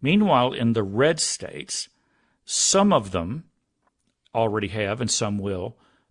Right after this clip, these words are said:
pass bills that absolutely bar abortion, or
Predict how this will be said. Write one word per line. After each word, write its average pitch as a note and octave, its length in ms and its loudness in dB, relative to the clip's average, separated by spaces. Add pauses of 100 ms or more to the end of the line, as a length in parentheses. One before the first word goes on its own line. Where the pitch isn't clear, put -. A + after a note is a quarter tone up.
pass C#3 640 0 (280)
bills A2+ 480 2
that A#2+ 180 -6
absolutely B2+ 960 -4 (440)
bar G2+ 680 -4 (500)
abortion, D3 560 -4 (1300)
or E3+ 520 4